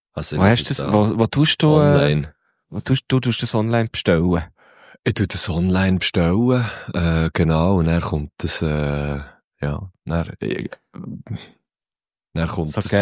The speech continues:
Speaker 1: dann einfach alles an, ja,
Speaker 2: So
Speaker 1: genau.
Speaker 2: geil, weil jetzt,
Speaker 1: Also
Speaker 2: es
Speaker 1: halt
Speaker 2: ist
Speaker 1: einfach dort,
Speaker 2: jetzt
Speaker 1: was
Speaker 2: gerade,
Speaker 1: es gibt. Einfach dort, was
Speaker 2: ja,
Speaker 1: es, dort,
Speaker 2: ja.
Speaker 1: was es halt gibt. Es ist, manchmal ist es C D Punkt C H, manchmal ist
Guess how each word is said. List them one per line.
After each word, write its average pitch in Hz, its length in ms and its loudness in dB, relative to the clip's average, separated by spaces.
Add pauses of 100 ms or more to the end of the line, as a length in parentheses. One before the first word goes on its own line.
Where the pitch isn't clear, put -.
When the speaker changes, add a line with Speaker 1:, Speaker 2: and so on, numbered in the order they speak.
Speaker 1:
dann 82 80 2
einfach 87 240 0
alles 92 420 0
an, 113 260 -2
ja, 110 160 -4
Speaker 2:
So - 120 -8
Speaker 1:
genau. 98 280 -2
Speaker 2:
geil, 123 200 2
weil 113 60 4
jetzt, 117 140 0
Speaker 1:
Also 110 200 0
Speaker 2:
es 123 40 2
Speaker 1:
halt 135 180 2
Speaker 2:
ist - 60 4
Speaker 1:
einfach 120 140 2
dort, 147 140 4
Speaker 2:
jetzt - 140 2
Speaker 1:
was 101 120 4
Speaker 2:
gerade, 98 140 4
Speaker 1:
es 95 80 -4
gibt. 202 240 0 (280)
Einfach 123 260 0
dort, 139 260 0
was 123 80 6
Speaker 2:
ja, 127 120 4
Speaker 1:
es, 127 140 -2
dort, 117 340 0
Speaker 2:
ja. 82 60 -4
Speaker 1:
was 107 160 0
es 110 160 0
halt 117 320 0
gibt. 147 460 0
Es - 200 -6
ist, - 260 -2
manchmal 113 280 2
ist 107 140 0
es - 180 -2
C 120 220 2
D 120 100 0
Punkt 113 380 -2
C 120 120 2
H, 113 220 4
manchmal 107 300 2
ist 92 80 -4